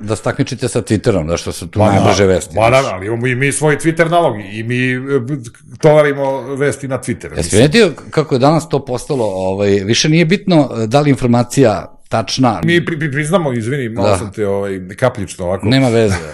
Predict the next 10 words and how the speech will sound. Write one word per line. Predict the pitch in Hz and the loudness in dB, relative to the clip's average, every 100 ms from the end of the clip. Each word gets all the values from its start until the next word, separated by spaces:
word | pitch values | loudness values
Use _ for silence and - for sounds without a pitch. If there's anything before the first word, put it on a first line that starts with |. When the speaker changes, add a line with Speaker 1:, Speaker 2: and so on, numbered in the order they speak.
| 165 - | 2 2
Speaker 2:
<laughs> | - 160 90 | 2 0 2
Speaker 1:
Nadam | 107 117 | 0 0
se | 101 113 | 0 -2
nemaš | 110 101 | -2 -2
covid. | - 107 80 76 78 - - - | -4 -4 -4 -8 -16 -20 -20 -8
Speaker 2:
Nemam. | 92 107 107 85 - - - _ - | 0 2 2 -2 -12 -20 -20 _ -6
E, | 95 95 98 95 190 107 | 0 2 2 2 4 4
mislim | 135 165 131 | 4 2 4
da | 131 | 2
nemam. | 113 82 | 2 -2